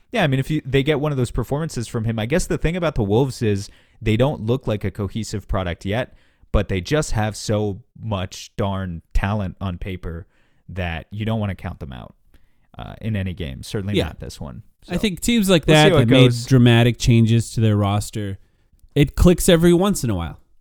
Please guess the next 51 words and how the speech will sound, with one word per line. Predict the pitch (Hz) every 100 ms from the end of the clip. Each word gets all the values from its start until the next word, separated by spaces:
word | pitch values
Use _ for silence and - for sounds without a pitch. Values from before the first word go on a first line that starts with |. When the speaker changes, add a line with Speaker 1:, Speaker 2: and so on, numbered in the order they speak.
| _ _ _ -
Speaker 2:
And, | 113 113 113
you | 113
know, | 110 110 113
it | 120 117
doesn't | 123 127 127
click | 139 127
all | 131
the | 135
time, | 156 139
but | 110
it | 110
clicks | - 120 131
every | 123
once | 117 120 120
in | 104
a |
while, | 92
and | 95
we'll | 104
see | 113
how | 104 95
it |
goes. | 101 92
It's | 95 -
a |
good | - 104
way | 101
to | 90
put | - 90
it. | 90 - _ _ _ -
Uh, | 110
but | 104 107
the |
Suns | - 143 131
are | 120
entering | 123 123 131 117
that | 110
game | 95 101 104
five | 113 107
and | 107 104
one, | 104
the | 98
next | 101 -
game | - 98 92 - _ - -
against | 104 110 -
the | 101
Trailblazers. | 120 110 107 107 98 104
They | 104
play | 170 151
the | 101 - - -
Trailblazers | 160 151 120 104 98